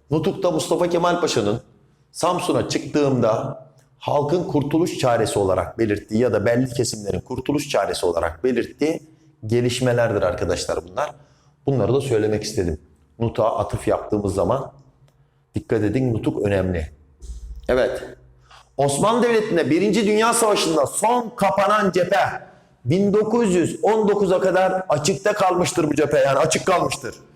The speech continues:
Fahrettin Paşa son ana kadar kutsal toprakları terk etmemiştir. Peygamberimizin Ravza-i Mutaharası'nı terk etmemiştir. Hangi cephe diyoruz arkadaşlar biz buna?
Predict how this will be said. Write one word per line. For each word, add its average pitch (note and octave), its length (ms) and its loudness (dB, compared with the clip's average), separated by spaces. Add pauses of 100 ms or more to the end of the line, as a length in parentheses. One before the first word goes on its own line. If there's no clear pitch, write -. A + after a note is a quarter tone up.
(340)
Fahrettin G3 640 2
Paşa F#3+ 320 2
son G#3+ 240 2
ana G3 300 2
kadar F3 540 0 (300)
kutsal F#3 420 2
toprakları D#3+ 760 2
terk D#3 240 2
etmemiştir. D#3 600 0
Peygamberimizin E3 800 0
Ravza-i D#3+ 360 2
Mutaharası'nı D#3 640 0
terk D#3 240 0
etmemiştir. E3 580 -4 (400)
Hangi F#3+ 320 2
cephe F3+ 260 2
diyoruz D#3+ 240 2
arkadaşlar D3 640 2
biz B2+ 160 0
buna? F3+ 280 2